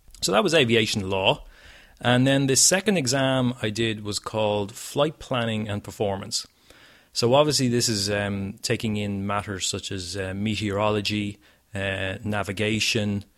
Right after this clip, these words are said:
um, obviously planning flights, and then also the performance of the airplane under certain conditions. So this is obviously very important,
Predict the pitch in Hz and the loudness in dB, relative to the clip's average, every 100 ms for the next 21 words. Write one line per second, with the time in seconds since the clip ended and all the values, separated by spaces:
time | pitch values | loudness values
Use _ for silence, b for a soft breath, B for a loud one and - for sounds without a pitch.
0 | b b b b - 101 98 98 98 95 | b b b b -8 -6 -4 -4 -4 -8
1 | - 110 104 101 104 95 - _ _ - | -6 -6 -4 -4 -4 -6 -10 _ _ -6
2 | 110 107 104 - - 110 110 - - - | -2 0 -2 -4 0 0 0 0 0 0
3 | 110 104 104 104 107 - 95 - - 104 | -4 -2 -2 -2 -2 -4 -8 -10 -6 -4
4 | 98 - 92 101 95 98 101 - 92 90 | -4 -6 -8 -8 -4 -2 -4 -6 -8 -8
5 | 90 - 95 - 87 87 95 - 101 - | -8 -6 -6 -8 -12 -10 -8 -8 -6 -8
6 | - 110 120 95 90 87 90 92 90 95 | -6 -6 -6 -6 -8 -10 -10 -10 -10 -10
7 | 90 90 - | -10 -12 -14